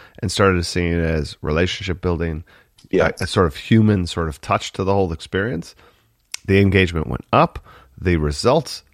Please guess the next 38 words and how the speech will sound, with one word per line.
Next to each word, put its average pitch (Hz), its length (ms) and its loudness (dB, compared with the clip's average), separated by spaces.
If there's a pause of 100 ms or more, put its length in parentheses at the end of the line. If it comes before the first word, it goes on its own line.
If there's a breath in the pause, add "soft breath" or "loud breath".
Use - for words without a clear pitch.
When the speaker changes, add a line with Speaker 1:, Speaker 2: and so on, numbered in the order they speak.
(140)
Speaker 1:
typically 95 480 -2 (220)
at, 104 360 2
at 92 200 2
worst 104 520 0
sort 90 200 0
of 82 60 -2
stayed 87 260 0
the 78 80 -10
same 143 420 -2 (300 loud breath)
and 95 100 4
at 82 180 0
best 92 340 0 (200 soft breath)
actually 85 280 -2
saw 80 200 -2
quite 82 300 -2
a - 20 -6
bit 73 160 -4
of 71 60 -6
movement. 95 420 -6
So, 82 420 2 (560 soft breath)
uh, 78 460 -2 (800)
yeah, 139 280 0 (220)
like, 90 200 -8
for - 180 -2
me, 107 380 4
in 90 100 -2
my 101 160 2
opinion, 87 380 -2
does 87 160 -4
it 76 100 -6
work? 104 420 0
Yes. 95 380 0
Does 78 160 -8
it 71 60 -6
work 95 340 -4
in 82 160 -4
all 90 180 -6
classes? 107 360 -8